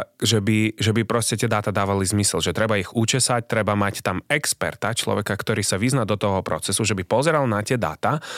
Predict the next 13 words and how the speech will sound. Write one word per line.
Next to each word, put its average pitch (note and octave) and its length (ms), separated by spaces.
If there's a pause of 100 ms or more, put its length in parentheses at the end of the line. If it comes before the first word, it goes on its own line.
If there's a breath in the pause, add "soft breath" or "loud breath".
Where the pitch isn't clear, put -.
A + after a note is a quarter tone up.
(300 loud breath)
a - 80
povedal, A#2+ 400
že A2+ 160
áno, G#2 240
tie F#2 160
dáta G2 200
mi A2 120
viac G2+ 240
menej G#2+ 240
sedia. G2+ 320 (540 loud breath)
A F#2+ 400 (480 loud breath)
dnes, B2 640
keď - 320